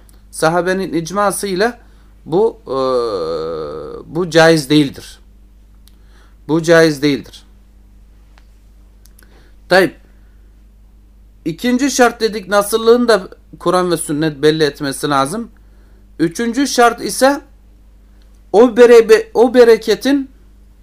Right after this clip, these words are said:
o bereketin o şeyden değil de Allahu Teala'nın verdiğine inanmaktır.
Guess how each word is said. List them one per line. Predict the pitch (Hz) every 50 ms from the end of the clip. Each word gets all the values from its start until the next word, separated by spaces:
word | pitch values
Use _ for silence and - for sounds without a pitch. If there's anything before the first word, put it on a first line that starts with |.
| _ _ _ _ _ _ _ _ _ _ _ -
o | 180 196 202
bereketin | 226 226 226 220 214 214 - 208 196 - 247 254 262 254 - - _ - _ _ _ _ _ _ _ _ _ _ _ _ -
o | - 220 254
şeyden | 247 - 240 220 220 196 208 208 208 196
değil | 240 269 269 233 208
de | 240 240
Allahu | - 190 190 196 202 208 196
Teala'nın | 202 214 202 202 202 202 202 208 214 214 208 190
verdiğine | 180 180 175 165 175 190 185 185 185
inanmaktır. | 165 143 135 123 113 104 104 - - _ - - - - -